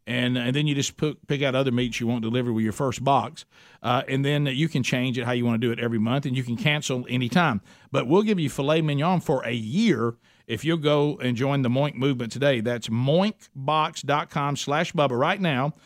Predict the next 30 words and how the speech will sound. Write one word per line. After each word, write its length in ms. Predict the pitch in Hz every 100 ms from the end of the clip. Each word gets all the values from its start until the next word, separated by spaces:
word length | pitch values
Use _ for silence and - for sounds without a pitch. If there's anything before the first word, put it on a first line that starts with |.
| - _ -
Get 220 | 135 -
free 380 | - 156 170 214
filet 300 | - 170 165
mignon 380 | 165 151 143 139
for 160 | 143
a 40 | 131
year. 220 | 143 92 _ _ -
That's 260 | 113 120
at 80 | 123
moinkbox 760 | 107 135 180 202 165 151 160
dot 240 | 147 143 -
com 260 | 143 139
slash 340 | 131 131 127 -
Bubba. 240 | 135 110 - _ _ _ _ _ _ _ _ -
All 60 | 156
right, 80 |
so 100 | -
we're 80 | 160
back 220 | 151 175 220
with 100 | 196
Kevin 300 | 190 170 143
Derryberry 640 | 139 135 117 104 110 120
on 80 | 120
Rick 180 | 131
and 80 | 139
Bubba 160 | 131 127
University, 400 | 123 120 117 117
the 80 | 98
podcast. 500 | 139 120 - 107 107
So 280 | - 127